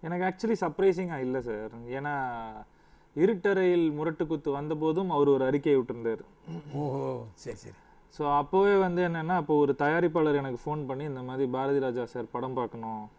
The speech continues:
Speaker 1: கியூப்ல வந்து நீங்க கொஞ்சம் சொல்லுங்க" அப்படின்னாங்க.
Speaker 2: ம்.
Speaker 1: நான் சொன்னேன், "நானே கியூபுக்கு வந்து <clears throat> இதை கொடுத்து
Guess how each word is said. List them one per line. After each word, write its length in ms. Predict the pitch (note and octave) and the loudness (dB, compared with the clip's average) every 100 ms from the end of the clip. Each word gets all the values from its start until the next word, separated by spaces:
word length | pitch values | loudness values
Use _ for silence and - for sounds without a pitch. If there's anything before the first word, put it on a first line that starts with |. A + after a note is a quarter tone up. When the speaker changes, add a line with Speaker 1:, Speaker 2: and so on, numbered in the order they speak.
| _ | _
Speaker 1:
கியூப்ல 360 | E3 F3 D3+ C3+ | 4 4 4 0
வந்து 220 | A#2+ B2 | 0 -4
நீங்க 240 | B2+ B2 A2+ A2 G#2+ G#2+ G#2+ | -6 -6 -6 -6 -6 -8 -8
கொஞ்சம் 260 | B2 A#2 | -8 -8
சொல்லுங்க" 360 | A2+ B2+ B2+ A#2+ | -6 0 0 -2
அப்படின்னாங்க. 640 | A2+ G#2 G#2+ G#2 G#2 C3+ - - | -8 -6 -6 -8 -10 -14 -16 -20
Speaker 2:
ம். 40 | C#3 C3 C3 | -18 -14 0
Speaker 1:
நான் 120 | F3 | 0
சொன்னேன், 640 | F3 F3+ F#3 F3+ D3 B2+ | 2 2 2 2 0 -2
"நானே 460 | B2 C3 D#3 E3 F3 | 2 4 6 4 2
கியூபுக்கு 560 | D#3 F3+ F3 E3 D3+ D3+ | 6 8 8 8 6 4
வந்து 600 | D3 D3 D#3 C#3+ C3 C3 | 6 6 8 8 4 -2
<clears throat> 540 | - - - G#3 D#3+ B2 - - - _ - - - | -4 -2 6 8 6 0 -12 -20 -20 _ -20 -14 2
இதை 220 | D3+ D#3+ | 8 8
கொடுத்து 460 | D#3+ D3+ D3+ B2 | 8 8 6 6